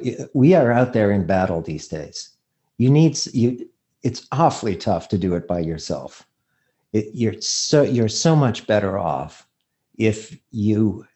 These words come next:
have friends and neighbors who you can count on for, for support. The, those days when you wake up and you say, "Are you crazy? Am I crazy? You know, is it worth it?"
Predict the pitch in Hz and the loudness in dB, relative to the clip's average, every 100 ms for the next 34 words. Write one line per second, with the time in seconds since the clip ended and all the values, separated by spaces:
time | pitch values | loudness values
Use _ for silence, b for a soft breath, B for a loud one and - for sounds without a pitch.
0 | _ - 117 95 - - 117 107 95 95 | _ -4 -2 -2 -6 -2 2 2 2 0
1 | - - _ _ _ - 90 85 117 117 | -4 -14 _ _ _ -8 -6 -4 -2 2
2 | 123 95 82 80 - 127 117 110 107 101 | 2 2 -4 -8 -6 0 0 0 -2 -2
3 | 117 113 101 92 - 113 - _ - 113 | 0 0 2 0 -2 -6 -10 _ -12 -10
4 | - 101 117 92 123 120 139 143 143 127 | -8 -2 0 2 2 2 2 4 4 4
5 | 135 123 120 - b b - 131 131 120 | 4 4 2 -2 b b -2 2 4 6
6 | 127 127 123 120 120 110 117 117 104 113 | 4 4 0 2 2 2 4 2 2 2
7 | 110 110 - 156 127 76 101 131 127 123 | 4 2 2 2 4 0 -6 0 2 4
8 | 131 139 113 82 69 - _ _ _ _ | 2 2 2 2 -6 -14 _ _ _ _
9 | _ _ 104 104 104 - 123 123 - 135 | _ _ -2 0 0 -2 -2 -2 2 2
10 | 123 - - | 2 -2 -10